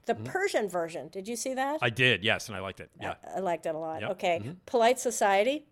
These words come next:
Speaker 2: Liked it, didn't love it.
Speaker 1: Okay.
Speaker 2: <coughs>
Speaker 1: Rye Lane. Talk about an underloved romantic movie.
Speaker 2: Yeah.
Speaker 1: Rye Lane
Speaker 2: Yeah.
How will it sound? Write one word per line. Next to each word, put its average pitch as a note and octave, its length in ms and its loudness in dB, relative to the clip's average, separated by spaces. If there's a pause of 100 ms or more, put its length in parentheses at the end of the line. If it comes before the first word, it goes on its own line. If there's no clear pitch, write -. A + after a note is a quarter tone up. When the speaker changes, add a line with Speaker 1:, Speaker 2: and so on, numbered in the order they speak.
(400)
Speaker 2:
Liked E3+ 320 6
it, F#3+ 80 4
didn't F3+ 200 2
love A#2 200 2
it. - 60 -18 (520)
Speaker 1:
Okay. G#3+ 340 2 (180)
Speaker 2:
<coughs> - 200 -4
Speaker 1:
Rye G#3+ 280 10
Lane. G#3+ 420 4 (100)
Talk F4+ 320 8
about C#4+ 240 8
an A3 120 4
underloved A#3+ 880 6 (380)
romantic A3 640 2
movie. A3 280 2
Speaker 2:
Yeah. G#2+ 240 6
Speaker 1:
Rye G#3+ 280 8
Lane G#3 560 4 (200)
Speaker 2:
Yeah. G2 240 -6